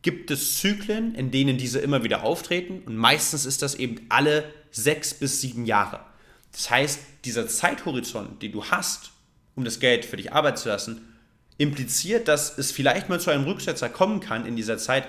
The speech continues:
aber du dann auch aus dieser Krise wieder herauskommst und eben langfristig durchschnittlich auf eine Rendite vielleicht von sieben bis neun Prozent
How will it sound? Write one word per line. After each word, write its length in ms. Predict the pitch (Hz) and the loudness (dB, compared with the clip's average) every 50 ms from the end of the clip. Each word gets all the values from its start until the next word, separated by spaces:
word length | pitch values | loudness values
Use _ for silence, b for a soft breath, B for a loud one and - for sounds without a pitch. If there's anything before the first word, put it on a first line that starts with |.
| - - | -4 2
aber 600 | 127 135 151 175 190 208 214 220 226 226 B B B B B B B B _ | 4 8 8 10 10 8 6 4 2 -2 B B B B B B B B _
du 80 | 143 | 2
dann 220 | 139 151 143 139 - | 4 4 4 4 6
auch 240 | 139 - 180 - - | 6 6 6 6 2
aus 180 | 147 160 156 | 2 2 2
dieser 220 | - 156 143 147 143 | 0 -2 -2 -2 -4
Krise 400 | - - - 151 147 151 147 131 | -4 -6 -6 -6 -4 -6 -6 -4
wieder 340 | 143 135 139 131 135 B B B B B | 0 0 0 0 -2 B B B B B
herauskommst 960 | - - 113 98 92 107 131 151 190 185 - - - 160 165 170 180 175 - - - - _ _ _ _ | -6 -4 -4 0 4 4 4 4 4 0 -4 0 4 4 4 4 2 -2 -8 -12 -16 -20 _ _ _ _
und 300 | - 160 165 180 180 - | 4 6 6 6 2 0
eben 540 | - 143 139 139 139 139 139 - - - - - | 0 0 2 0 0 -2 -6 -12 -14 -16 -10 0
langfristig 540 | 107 117 135 139 139 143 135 - 127 117 - | 2 2 2 2 0 -4 -4 -4 -6 -8 -6
durchschnittlich 600 | 113 120 117 - - 127 - 123 117 117 B B B B _ | -6 -6 -4 -6 -8 -6 -6 -6 -6 -6 B B B B _
auf 180 | 113 113 - | -6 -6 -4
eine 100 | - 120 | -6 -4
Rendite 320 | 110 107 98 110 110 - - | -4 -4 -4 -6 -8 -10 -10
vielleicht 240 | - 104 104 - | -8 -8 -8 -8
von 180 | - - 101 95 - | -10 -12 -12 -12 -12
sieben 360 | - 113 101 117 131 131 131 | -10 -8 -6 -6 -6 -6 -6
bis 120 | 107 - - | -6 -6 -6
neun 200 | 117 107 104 95 | -6 -6 -6 -6
Prozent 480 | - - 87 - - 120 127 131 - | -8 -10 -6 -2 -2 0 0 -2 -4